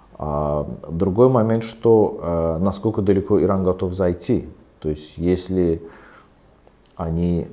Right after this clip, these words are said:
э, ограничиваются, э, ограничатся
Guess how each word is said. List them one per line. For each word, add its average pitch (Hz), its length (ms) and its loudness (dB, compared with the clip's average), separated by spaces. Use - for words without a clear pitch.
э, 76 340 -8
ограничиваются, 82 1500 -2
э, - 380 -14
ограничатся 85 1040 -4